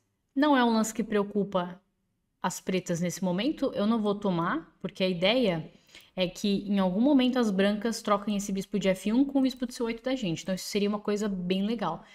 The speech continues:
Então eu vou continuar o meu desenvolvimento aqui. Eu vou jogar o lance.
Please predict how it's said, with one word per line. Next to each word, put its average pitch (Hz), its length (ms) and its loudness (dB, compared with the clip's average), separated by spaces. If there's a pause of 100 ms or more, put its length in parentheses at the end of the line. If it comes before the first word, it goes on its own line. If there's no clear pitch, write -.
(180)
Então 202 140 0
eu 196 40 2
vou 202 80 0
continuar 247 320 0
o 247 60 2
meu 247 120 4
desenvolvimento 226 640 2
aqui. 240 400 -8 (540)
Eu 180 100 -2
vou 185 140 -2
jogar 190 580 0
o 196 80 0
lance. 180 1160 -2